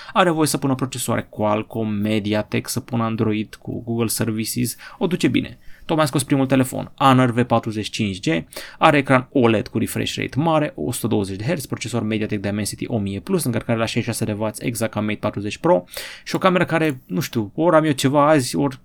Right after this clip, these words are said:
chiar arată ca Mi zece T Pro, cel puțin senzorul ăsta principal aici. Decupajul, uh, de aici dual aduce cu cel de pe Mate patruzeci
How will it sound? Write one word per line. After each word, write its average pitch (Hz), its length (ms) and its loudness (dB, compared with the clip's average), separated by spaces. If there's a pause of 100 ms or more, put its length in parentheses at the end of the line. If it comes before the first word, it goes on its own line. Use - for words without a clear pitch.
(120)
chiar 151 380 4
arată 117 300 4
ca 107 360 -4
Mi 110 480 -2
zece 101 580 -2
T - 60 -6 (280)
Pro, 104 300 0 (200)
cel - 160 -4
puțin 98 460 -4
senzorul 98 340 -6
ăsta - 140 -10
principal - 360 -8
aici. - 260 -12 (300)
Decupajul, 120 680 4
uh, 101 400 -4
de 98 100 -4
aici 104 220 -4
dual 107 460 0
aduce 104 300 -4
cu 98 120 -8
cel 98 180 -8
de 98 80 -6
pe 95 140 -8
Mate 98 540 -6
patruzeci - 760 -8